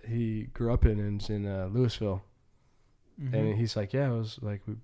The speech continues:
Speaker 1: he was telling me what it was worth back then and what it was worth now, and it was, like, the same price.
Speaker 2: Oh, really?
Speaker 1: This is, like, thirty years. Like,
Speaker 2: Yeah.
Speaker 1: that happens.
Speaker 2: Mm-hmm.
Speaker 1: Doesn't really happen here, but that
Speaker 2: Right.
Speaker 1: happens in other places.
Speaker 2: Right. And that's where the whole concept of, uh,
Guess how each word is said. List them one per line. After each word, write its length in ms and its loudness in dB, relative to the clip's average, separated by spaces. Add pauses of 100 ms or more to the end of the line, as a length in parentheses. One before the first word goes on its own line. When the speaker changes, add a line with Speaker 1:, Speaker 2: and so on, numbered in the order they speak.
(160)
Speaker 1:
he 80 -2
was 80 -6
telling 180 0
me 100 0
what 140 -2
it 60 -2
was 120 -6
worth 220 -2
back 220 -2
then 180 -2
and 100 -2
what 120 -2
it 20 0
was 140 -4
worth 160 0
now, 260 0
and 100 0
it 40 0
was, 100 -6
like, 180 -10
the 60 -20
same 460 -2
price. 540 2 (260)
Speaker 2:
Oh, 160 4
really? 240 2
Speaker 1:
This 120 4
is, 100 0
like, 180 0 (300)
thirty 300 8
years. 640 6
Like, 140 -2
Speaker 2:
Yeah. 160 0
Speaker 1:
that 160 6
happens. 600 8 (520)
Speaker 2:
Mm-hmm. 380 0
Speaker 1:
Doesn't 320 2
really 180 6
happen 280 2
here, 340 4 (180)
but 160 -2
that 120 4
Speaker 2:
Right. 80 6
Speaker 1:
happens 240 4
in 100 2
other 160 6
places. 560 0 (240)
Speaker 2:
Right. 340 2 (1160)
And 180 2
that's 300 6
where 220 6
the 100 4
whole 180 6
concept 640 2
of, 220 -2
uh, 240 0